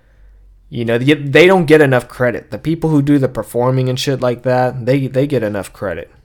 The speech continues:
Oh, one thing I said on my old episode that I wanted to be that I haven't achieved yet is I said I wanted to be a ghostwriter because I was so confident in my ability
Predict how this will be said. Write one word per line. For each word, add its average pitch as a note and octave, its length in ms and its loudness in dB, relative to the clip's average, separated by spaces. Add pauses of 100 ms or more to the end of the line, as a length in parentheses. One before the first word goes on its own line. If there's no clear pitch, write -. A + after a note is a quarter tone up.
(580)
Oh, C#3 180 6
one D3+ 260 4
thing F3+ 180 2
I D3 100 2
said D#3 280 0
on D3 120 2
my B2+ 120 2
old C3+ 240 4
episode B2+ 540 -2
that G#2 120 0
I G#2 60 0
wanted A2 380 -4
to G#2 60 -8
be A2 500 -6 (300)
that G2+ 120 -6
I G#2 80 -4
haven't C3+ 320 0
achieved A2 380 -6
yet G#2+ 240 -4
is G2+ 140 -8
I G2+ 60 -6
said A2+ 240 -4
I A2 60 0
wanted G#2+ 340 -6
to G2+ 80 -6
be G2+ 160 -6
a F2+ 60 -6
ghostwriter F#2 920 -10
because E2 360 -14
I F2+ 80 -8
was F2+ 160 -10
so G2 420 -6 (640)
confident G#2+ 840 -6
in F#2 180 -8
my F#2 200 -6
ability F#2+ 880 -6